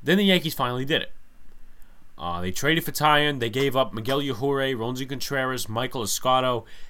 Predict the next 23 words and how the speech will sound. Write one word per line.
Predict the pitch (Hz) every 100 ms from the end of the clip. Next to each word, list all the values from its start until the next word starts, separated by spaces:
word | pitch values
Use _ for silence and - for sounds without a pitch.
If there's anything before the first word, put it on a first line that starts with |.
| -
and | 107 107
Canaan | - 123 101 98
Smith. | - 92 - - - - - - -
Um, | 87 85 80 - - -
the | 117
last | 131 208 196
two | 220
prospects, | 196 196 196 196 190 -
I | 123
do | 104 127
not | 123 90
know. | 110 135 147 - - -
Miguel | 123 120 151 170
Yajure, | 147 120 156 160 147
he | 113 147
was | 156 131 - - -
okay | 160 - 151
in | 143 131
the | 120 98 - -
major | 107 127 110 120
leagues | 120 101
last | 117 117 117 -
year. | 120 123